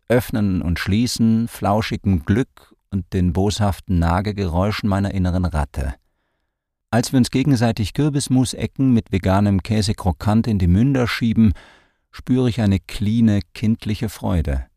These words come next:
Aber als um mich herum ein völlig übertriebenes Genussstöhnen anschwillt und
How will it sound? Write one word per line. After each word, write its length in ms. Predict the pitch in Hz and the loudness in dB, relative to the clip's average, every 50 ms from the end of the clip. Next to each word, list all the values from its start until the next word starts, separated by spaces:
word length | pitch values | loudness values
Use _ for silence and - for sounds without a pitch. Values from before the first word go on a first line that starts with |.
| _ _ _ _ _ _ _ _ _ _ _ _ _ _ _ _ _ | _ _ _ _ _ _ _ _ _ _ _ _ _ _ _ _ _
Aber 200 | - 98 92 98 | -2 0 2 4
als 260 | 85 101 101 - - - | 4 4 2 0 -2 0
um 100 | 110 104 | 2 2
mich 160 | 110 101 - | 2 2 2
herum 240 | 110 101 107 120 117 | 2 2 2 4 4
ein 140 | 98 95 | 4 2
völlig 320 | 85 - 123 120 127 107 107 | 2 0 0 -2 -2 0 -2
übertriebenes 1000 | 98 87 87 - _ - - 123 139 151 127 117 101 95 90 - - - - - - | -2 -2 -2 -4 _ -8 -6 -4 -4 -2 0 2 2 2 0 -2 -4 -10 -12 -8 -4
Genussstöhnen 1000 | 101 95 113 143 147 - - - - - - - 101 98 95 95 92 90 90 | 0 2 2 2 0 -2 -4 -4 -4 -6 -6 -4 -2 0 2 2 2 2 2
anschwillt 600 | - 80 82 87 90 - - - 90 87 87 82 - | 2 2 2 0 0 -2 -2 -2 0 0 0 0 0
und 240 | 98 92 85 78 | 0 0 0 0